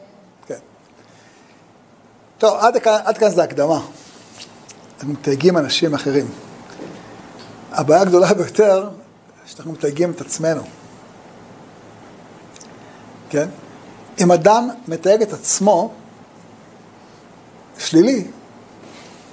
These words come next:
אז כל מה שהוא יחשוב זה שלילי, וכל מה שהוא יאמר זה שלילי, וכל מה שהוא ינסה זה שלילי.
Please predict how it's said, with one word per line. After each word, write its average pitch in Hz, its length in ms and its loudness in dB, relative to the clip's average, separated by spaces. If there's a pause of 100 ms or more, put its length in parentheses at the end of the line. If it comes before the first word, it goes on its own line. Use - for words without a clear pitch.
(920)
אז 180 140 4
כל 294 240 2
מה 294 100 -2
שהוא 247 260 0
יחשוב 277 380 2
זה 180 100 -8
שלילי, 151 420 -6
וכל 208 200 0
מה 226 120 -4
שהוא 196 180 0
יאמר 175 240 4
זה 165 80 -2
שלילי, 156 260 -2
וכל 220 200 6
מה 226 60 0
שהוא 240 100 0
ינסה 269 280 2
זה 233 80 -4
שלילי. 196 420 2